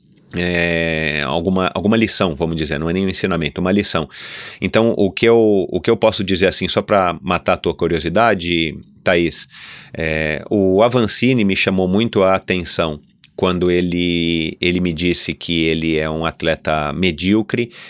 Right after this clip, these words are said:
e que ele conseguiu se transformar num atleta campeão, e ele insiste nisso. Eu, sinceramente, eu não sei se eu, se eu, se eu acho que isso pode acontecer de fato, é, eu ainda não sei, eu tô processando essa informação.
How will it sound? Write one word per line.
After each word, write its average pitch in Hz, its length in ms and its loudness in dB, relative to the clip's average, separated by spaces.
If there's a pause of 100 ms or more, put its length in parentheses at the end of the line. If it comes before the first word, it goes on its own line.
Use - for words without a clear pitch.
(140)
e 92 100 -2
que 90 260 0
ele 90 200 2
conseguiu 90 560 -2
se - 180 -4
transformar 104 760 0
num 92 200 0
atleta 85 440 0
campeão, 92 540 0
e 104 60 4
ele 110 120 4
insiste 117 640 -2
nisso. 101 380 0 (880)
Eu, 107 560 4
sinceramente, 113 760 2
eu 117 40 2
não 113 120 0
sei 110 180 2
se - 160 0
eu, 95 380 2
se - 180 -2
eu, 85 500 0 (220)
se - 160 -4
eu 92 80 4
acho 98 260 2
que 95 200 -2
isso - 160 -4
pode 98 280 2
acontecer 92 560 0
de 85 140 -2
fato, 101 500 0 (160)
é, 78 480 -6
eu 87 160 -2
ainda 92 220 0
não 92 100 0
sei, 95 400 2
eu 85 80 0
tô 87 120 -2
processando 95 560 0
essa 92 160 -2
informação. 85 600 -4